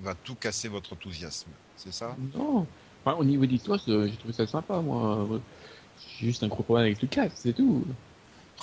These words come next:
Speaker 1: Ah, mais Delphine avait vendu, mais ça va être Max tout seul contre nous deux, là, ça va être un massacre et tout, et... et là, non, bon, non, je suis relativement d'accord, euh.
Speaker 2: Non, mais au niveau d'histoire, moi, c'est bien, il y a un... Un... voilà, un peu de découpage de tête, ça me va.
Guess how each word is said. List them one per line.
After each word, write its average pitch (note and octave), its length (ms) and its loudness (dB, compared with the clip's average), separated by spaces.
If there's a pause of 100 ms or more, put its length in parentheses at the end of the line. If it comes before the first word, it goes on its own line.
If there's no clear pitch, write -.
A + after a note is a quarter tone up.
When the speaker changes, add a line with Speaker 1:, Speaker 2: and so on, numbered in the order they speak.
Speaker 1:
Ah, D#3 80 -2
mais G#2 100 -2
Delphine B2+ 360 0
avait A#2 280 2
vendu, C#3 300 -2
mais B2+ 120 -2
ça B2 160 0
va B2+ 120 4
être C3+ 180 0
Max E3 380 -2
tout D3+ 120 -6
seul E3 240 -2
contre C#3 320 -6
nous C#3+ 180 -8
deux, F#3 280 0
là, C#3+ 140 4
ça - 120 -8
va B2+ 80 -2
être B2 140 0
un C3+ 40 4
massacre D#3+ 540 0
et D3 60 -2
tout, F#3+ 340 0
et... A2+ 120 4 (460)
et C3+ 60 4
là, F#3 120 6
non, A3+ 140 4
bon, F3 160 4
non, B3 160 4
je - 80 -2
suis A3 100 2
relativement F#3 600 2
d'accord, E3+ 540 2
euh. G2 180 0 (920)
Speaker 2:
Non, B2 60 0
mais A2 240 0
au - 100 -4
niveau A2 200 2
d'histoire, A2+ 260 2
moi, G2 220 2
c'est - 260 -4
bien, C3 140 6
il G#2 120 2
y - 40 0
a G#2 40 -2
un... G#2 200 -4
Un... G#2 40 -2 (760)
voilà, - 160 0
un G#3+ 100 0
peu - 520 -8
de G#2+ 60 -6
découpage G2+ 340 0
de A2 100 4
tête, C#3 320 2
ça G2+ 100 0
me G2+ 80 -4
va. D3 200 2